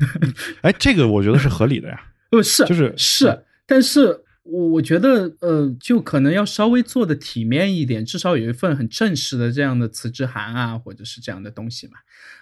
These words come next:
Speaker 1: 呃，我觉得这个可能和我们这一代，至少我，我旁边的我们这一代，我自己的同龄人做这件事情的这个做法，多少是有一点区别的，对。
Speaker 2: 呃，我，我，我其实也分情况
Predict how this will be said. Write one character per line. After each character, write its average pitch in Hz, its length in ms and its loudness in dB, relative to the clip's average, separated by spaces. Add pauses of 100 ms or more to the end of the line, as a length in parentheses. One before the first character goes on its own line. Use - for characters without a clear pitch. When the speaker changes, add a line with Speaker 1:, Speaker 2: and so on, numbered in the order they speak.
Speaker 1:
呃， 85 100 -12 (180)
我 110 60 -16
觉 110 160 -10
得 120 480 -2
这 330 240 -4
个 139 100 -2
可 123 140 -4
能 117 120 0
和 123 160 -6
我 120 180 -2
们 117 80 -4
这 135 100 -4
一 127 80 -2
代， 131 240 -2 (160)
至 - 160 -10
少 151 140 2
我， 127 920 -6 (140)
我 131 100 -2
旁 139 280 -4
边 233 220 4
的 185 260 4 (120)
我 131 220 -2
们 117 160 2
这 151 140 0
一 127 120 0
代， 139 80 0
我 113 200 -2
自 117 160 -6
己 113 100 -12
的 117 100 -6
同 120 240 -4
龄 113 160 -4
人 104 180 -10 (420)
做 147 180 0
这 139 140 0
件 135 120 0
事 135 160 -6
情 127 160 -4
的 107 120 -4
这 123 100 -6
个 127 60 -2
做 127 200 -2
法， 107 200 -8
多 156 200 -6
少 143 220 -10
是 - 180 -10
有 110 140 -8
一 113 80 -10
点 113 160 -10
区 - 180 -18
别 - 140 -18
的， - 160 -20 (100)
对。 - 100 -14 (180)
Speaker 2:
呃， 110 280 4
我， 107 280 0
我， 117 180 0
我 117 160 0
其 - 60 -6
实 170 120 0
也 131 80 0
分 - 160 -6
情 110 200 -8
况 - 200 -4